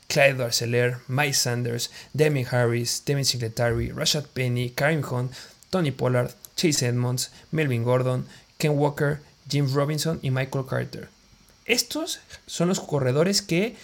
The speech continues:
mucho, mucho cuidado. Si me dices cuáles son los que rescato aquí,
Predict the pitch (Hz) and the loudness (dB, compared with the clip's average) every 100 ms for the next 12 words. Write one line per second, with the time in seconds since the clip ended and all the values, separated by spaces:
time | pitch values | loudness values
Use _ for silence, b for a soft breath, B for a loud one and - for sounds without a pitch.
0 | B B _ 143 156 196 214 - 202 202 | B B _ 2 4 4 2 0 -4 -4
1 | 156 151 160 - 175 131 127 127 120 - | -2 0 0 -2 -6 -2 0 0 0 -10
2 | - _ _ B B B B - - 160 | -20 _ _ B B B B -4 0 2
3 | 170 185 214 - 170 135 - - - 180 | 2 2 2 2 2 0 -4 -16 -2 2
4 | 196 196 190 196 139 131 - 165 165 156 | 4 4 2 2 0 0 2 2 2 0
5 | 165 214 | 0 -2